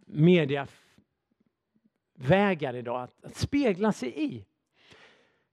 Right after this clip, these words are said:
Det som händer med dig och mig, tror jag, det är att de där speglarna gör att våran identitet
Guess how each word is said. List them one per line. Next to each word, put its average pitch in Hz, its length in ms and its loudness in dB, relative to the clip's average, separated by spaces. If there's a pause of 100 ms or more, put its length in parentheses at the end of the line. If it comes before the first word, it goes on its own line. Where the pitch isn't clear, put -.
(100)
Det 240 220 0
som 202 180 6
händer 180 420 6
med 143 140 0
dig 151 200 -2
och 143 60 4
mig, 131 280 -2 (540)
tror 139 260 -8
jag, 123 240 -8 (1200)
det 170 200 -10
är 190 300 0
att 131 220 -4
de 180 160 10
där 214 180 6
speglarna 156 840 0 (840)
gör 135 720 0
att - 200 -16
våran 185 460 6
identitet 233 1400 2